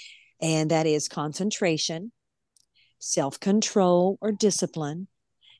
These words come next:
determination, patience, and faith. Practicing those five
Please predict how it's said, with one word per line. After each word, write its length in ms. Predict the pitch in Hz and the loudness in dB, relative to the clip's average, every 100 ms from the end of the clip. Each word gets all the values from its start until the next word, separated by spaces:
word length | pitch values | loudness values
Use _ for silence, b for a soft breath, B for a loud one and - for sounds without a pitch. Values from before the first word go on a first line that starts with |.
| _ | _
determination, 1200 | 160 156 - 170 165 185 208 233 220 170 139 160 180 _ _ _ _ _ _ _ _ _ | 2 4 2 2 4 6 8 6 4 -2 -6 -10 -18 _ _ _ _ _ _ _ _ _
patience, 1000 | - 208 190 185 - 147 147 - - - - _ _ _ | -2 4 4 4 -2 -6 -8 -4 -4 -4 -8 _ _ _
and 240 | 165 160 151 | -4 -4 -4
faith. 720 | - - 160 135 - - - B B B B _ | -2 4 4 4 -4 -16 -20 B B B B _
Practicing 600 | 185 170 170 180 175 160 | 0 2 0 0 0 0
those 400 | 175 165 180 196 | 4 6 6 4
five 360 | - 175 170 | -2 -2 -2